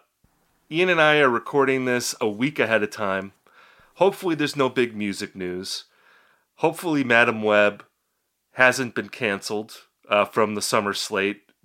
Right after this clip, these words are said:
rendering that little digression, uh, irrelevant. Um, so yeah, we are, that's why we're doing an IndieCast Hall of Fame episode. We haven't done an IndieCast Hall of Fame episode in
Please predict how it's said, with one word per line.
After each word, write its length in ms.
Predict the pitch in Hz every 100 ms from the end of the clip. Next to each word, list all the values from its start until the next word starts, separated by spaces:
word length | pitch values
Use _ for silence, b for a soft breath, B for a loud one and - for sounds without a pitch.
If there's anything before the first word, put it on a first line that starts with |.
| _
rendering 520 | 113 113 113 107 107 101
that 220 | 104 90
little 420 | 107 101 98 90 -
digression, 800 | - 98 92 98 - 98 90 87 -
uh, 260 | 90 85 - b b -
irrelevant. 600 | 98 104 98 92 90 - b b b b 107
Um, 460 | 107 104 101 - _ _ _ _ _ _ _ _ _ -
so 80 | 147
yeah, 300 | 170 139 101
we 440 | 110 135 139 131
are, 300 | 123 117 113 110
that's 160 | 135
why 80 | 185
we're 100 | 170
doing 240 | 160 156
an 60 | 127
IndieCast 460 | 120 139 123 120 -
Hall 160 | 120 104
of 60 |
Fame 160 | 120 110
episode. 400 | 95 - 95 101
We 60 | 254
haven't 220 | 311 -
done 200 | 139 151
an 80 | 110
IndieCast 440 | 107 104 98 87
Hall 160 | 92 85
of 80 |
Fame 160 | 95 85
episode 440 | 82 - 90 82
in 220 | 82 82